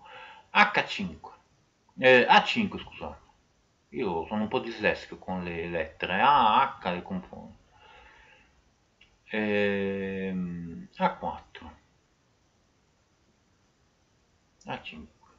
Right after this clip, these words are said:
Che dico, perché A quattro?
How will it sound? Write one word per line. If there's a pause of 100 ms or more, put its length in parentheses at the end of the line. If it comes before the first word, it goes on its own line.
(1080)
Che
dico,
perché
A
quattro?